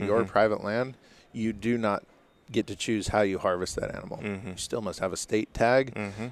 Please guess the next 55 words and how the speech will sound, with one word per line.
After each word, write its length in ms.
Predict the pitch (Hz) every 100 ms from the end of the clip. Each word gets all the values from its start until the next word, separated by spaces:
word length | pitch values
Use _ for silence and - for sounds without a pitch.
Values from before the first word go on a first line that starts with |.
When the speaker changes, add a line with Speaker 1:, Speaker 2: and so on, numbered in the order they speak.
| 120
Speaker 1:
You 100 | 104
must 200 | 98 -
follow 260 | 104 98
certain 320 | 85 117 101 92
rules. 320 | 92 90 -
You 60 |
can't 240 | - 101 -
go 120 | 98
hunt 120 | 104
Speaker 2:
Mm-hmm. 80 | 110
Speaker 1:
at 100 | 110
night 340 | 123 120 98 -
just 200 | 120 107
'cause 120 | 98 98
Speaker 2:
Mm-hmm. 80 |
Speaker 1:
it's 120 | 92 -
private 340 | 101 95 92
land. 280 | 104 92 107
Speaker 2:
Mm-hmm. 180 | - - - - - -
Speaker 1:
And 80 | 135
Speaker 2:
Well, 60 |
that's 180 | 131 147
Speaker 1:
that's 120 | 131
Speaker 2:
the 60 | 127
same 100 | 107
in 100 | 95
whitetails. 640 | 95 - - 98 123 -
You 60 | -
can't 220 | 113 98
do 80 | 90
that 160 | 60 -
kind 140 | -
of 80 | -
stuff. 220 | - - - - - - _ 180
Speaker 1:
Right, 100 | 143
and 100 | 123
that's 140 | 139
how 140 | 156
they 280 | 147 123 104 - - - - _ -
push 380 | 143 123 - - _ _ _ _ _ _
into 600 | 139 127 120 - 113 104
private 420 | - 107 98 -
land 320 | 101 95 87 82 -
on 160 | 104
regulation. 640 | 95 92 95 95 - 92 90 - _
Even 260 | 147 135 135
though 160 | 123 120
it's 140 | -
your 180 | 117 110
land 280 | 107 101 98
and 100 | 101
you 80 |
may 200 | 107 98
own 160 | 98 92
it, 140 | 95